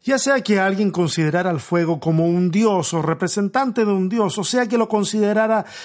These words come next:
símbolo del Espíritu Santo, el fuego quedó inalienablemente vinculado a la vida religiosa del ser humano primitivo, del antiguo y también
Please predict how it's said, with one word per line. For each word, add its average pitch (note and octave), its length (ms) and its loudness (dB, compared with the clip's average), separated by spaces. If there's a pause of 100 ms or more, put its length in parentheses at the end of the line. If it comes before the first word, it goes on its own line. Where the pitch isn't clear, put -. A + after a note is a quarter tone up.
símbolo D4+ 680 0
del A#3+ 180 2
Espíritu A#3+ 520 -2
Santo, E3+ 560 0 (300)
el F#3 120 0
fuego G#3 300 -2
quedó G3+ 460 0
inalienablemente G3+ 1040 0
vinculado E3+ 680 -2
a E3 60 -2
la D#3 100 0
vida F#3 240 -2
religiosa D#3+ 520 -6
del C#3+ 120 -6
ser E3+ 260 -6 (440)
humano C3+ 420 -4 (300)
primitivo, C3+ 560 -4 (260)
del D3 260 -4
antiguo A#3 600 -4
y F#3+ 80 -4
también E3 680 -4